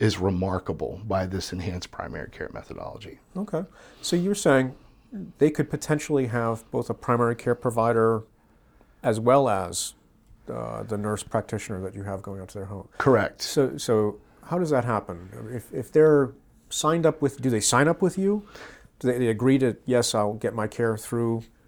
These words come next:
Speaker 1: Correct. So
Speaker 2: Okay.
Speaker 1: the, in the over sixty-five population, it's like any other plan. So
Speaker 2: Yeah.
Speaker 1: we market, and
Speaker 2: Yeah.
Speaker 1: they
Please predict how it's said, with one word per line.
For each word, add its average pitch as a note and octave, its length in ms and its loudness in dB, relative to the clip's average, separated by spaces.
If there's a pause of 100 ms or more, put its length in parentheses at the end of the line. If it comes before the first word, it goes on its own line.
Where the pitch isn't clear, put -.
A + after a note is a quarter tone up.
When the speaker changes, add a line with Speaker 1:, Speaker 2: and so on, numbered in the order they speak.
(320)
Speaker 1:
Correct. - 580 4
So C3 280 10
Speaker 2:
Okay. B2 420 6 (480)
Speaker 1:
the, B2 80 8
in B2 100 8
the A#2+ 160 8
over C#3+ 260 12
sixty-five C3 640 4
population, A2 680 4
it's G#2 180 0
like A2+ 200 2
any A#2 220 4
other A2+ 440 8
plan. A2+ 600 -4
So G#2+ 200 2
Speaker 2:
Yeah. G2+ 60 6
Speaker 1:
we G2+ 160 2
market, G2+ 540 0 (260)
and G2+ 440 2
Speaker 2:
Yeah. - 180 -8
Speaker 1:
they G#2 380 0